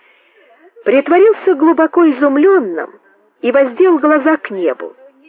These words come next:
Затем, повернувшись к старцу, я сказал ему патетическим тоном: «Ах,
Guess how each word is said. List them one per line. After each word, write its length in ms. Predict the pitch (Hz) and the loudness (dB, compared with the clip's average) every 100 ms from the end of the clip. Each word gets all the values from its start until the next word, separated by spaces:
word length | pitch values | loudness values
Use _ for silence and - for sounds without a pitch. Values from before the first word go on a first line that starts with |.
| _ _ _ _ _ | _ _ _ _ _
Затем, 420 | - 202 190 254 220 | -6 -4 0 -2 0
повернувшись 680 | 196 185 190 208 - 175 | -2 -2 -2 -4 -4 -8
к 120 | - - | -8 -14
старцу, 520 | - 269 - - 151 - _ _ _ _ _ _ - | -4 -4 -4 -10 -12 -12 _ _ _ _ _ _ -6
я 160 | 196 | -4
сказал 420 | 196 240 202 320 | -2 -2 0 0
ему 240 | 202 196 185 | 0 -2 -2
патетическим 760 | 190 185 - - 170 - 185 | -4 -4 -6 -8 -10 -8 -10
тоном: 440 | 175 185 147 127 - _ _ _ _ _ _ _ 622 _ _ _ _ _ _ _ | -6 -4 -4 -6 -18 _ _ _ _ _ _ _ _ _ _ _ _ _ _ _
«Ах, 260 | - 285 370 | 0 2 2